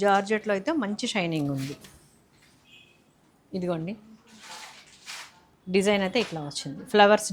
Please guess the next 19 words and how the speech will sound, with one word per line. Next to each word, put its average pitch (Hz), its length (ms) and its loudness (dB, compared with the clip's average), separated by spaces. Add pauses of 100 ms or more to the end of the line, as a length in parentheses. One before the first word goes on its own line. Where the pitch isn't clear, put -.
డిజైన్ 151 260 -4
అనమాట. 165 260 -4 (140)
దీనిపైన 226 520 -2 (120)
బొమ్మలు, 196 460 2 (100)
వర్లీ 180 260 -2 (120)
ఆర్ట్ 175 260 -6
అనేది 175 320 -6
ఏం 165 160 -6
లేదు. 156 260 -4 (2500)
ఇంకొకసారి 196 520 2
మీకు 185 160 -6
ఇలా 165 160 0
పెట్టుకొని 147 340 -4
చూపిస్తాను, - 500 -14 (1080)
చాలా 175 260 6
అందంగా 170 320 -2
ఉంది 160 160 -2
కదండి. 170 380 -4 (3000)
ఎల్లోకి, 247 480 6